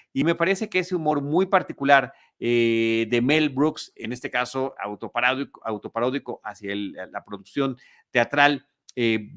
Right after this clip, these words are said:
también vista desde el punto de vista fílmico, aplica aquí con otro estilo y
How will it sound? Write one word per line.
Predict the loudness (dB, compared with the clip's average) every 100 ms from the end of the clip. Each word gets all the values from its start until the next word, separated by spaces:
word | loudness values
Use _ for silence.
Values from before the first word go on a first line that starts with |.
| -6
también | -2 2 2
vista | 2 0 2 2
desde | 2 -2
el | -6
punto | -6 -2
de | -2
vista | -2 -4
fílmico, | -6 -4 -2 0 -2 -4 -14 _
aplica | -2 -2 0 0 0
aquí | 0 -2 -2 -10 -4
con | 0 2
otro | 0 -4
estilo | -4 -2 0 -2 0
y | 2 0 -2